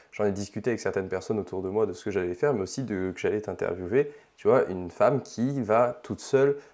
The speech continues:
euh, jusqu'en Finlande faire du stop. Et il y en a beaucoup, que ce soit, enfin, des femmes à qui j'en ai parlé, qui m'ont dit, «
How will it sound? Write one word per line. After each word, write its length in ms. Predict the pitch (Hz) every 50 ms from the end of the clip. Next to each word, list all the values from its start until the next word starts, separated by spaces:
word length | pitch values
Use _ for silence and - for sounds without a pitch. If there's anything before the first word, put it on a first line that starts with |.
| _ _ - -
euh, 120 | 87 90
jusqu'en 320 | 90 92 98 - - 110 104
Finlande 480 | - - 98 95 98 117 131 143 139
faire 200 | 135 - 120 110
du 80 | 107 104
stop. 320 | 104 - - 131 110 - - - - - _ _ - -
Et 40 |
il 20 | 95
y 20 | 98
en 20 |
a 80 | 98 98
beaucoup, 240 | 104 101 - 170
que 80 | 160 -
ce 60 | -
soit, 340 | - 107 98 95 95 92 95
enfin, 280 | 92 - - 92 87 90
des 100 | 87 85
femmes 180 | - 135 143
à 80 | 110 95
qui 140 | - - -
j'en 80 | -
ai 60 | 92
parlé, 260 | - - - 107 131 139
qui 180 | 135 - -
m'ont 80 | 92 87
dit, « 180 | 87 131 135